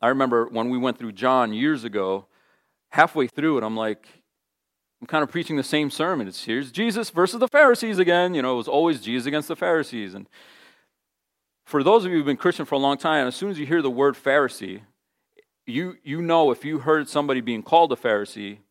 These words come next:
you know what's meant. If someone calls you a Pharisee, you're not like, "Oh, thanks." You're like,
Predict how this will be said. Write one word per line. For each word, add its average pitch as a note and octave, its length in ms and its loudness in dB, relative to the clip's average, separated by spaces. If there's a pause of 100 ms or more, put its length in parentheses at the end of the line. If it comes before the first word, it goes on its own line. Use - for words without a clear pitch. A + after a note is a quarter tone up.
(140)
you C#3 100 -4
know C#3+ 120 2
what's A2 220 -4
meant. A2+ 300 -6
If C3 80 -4
someone G#3 280 2
calls D#3+ 260 4
you A#3+ 160 2
a F3+ 40 6
Pharisee, A2+ 640 -2
you're B2+ 120 -6
not C#3 160 -2
like, C3+ 180 -2
"Oh, G#3 240 -4
thanks." - 640 -10 (960)
You're C#3 240 4
like, C3 400 4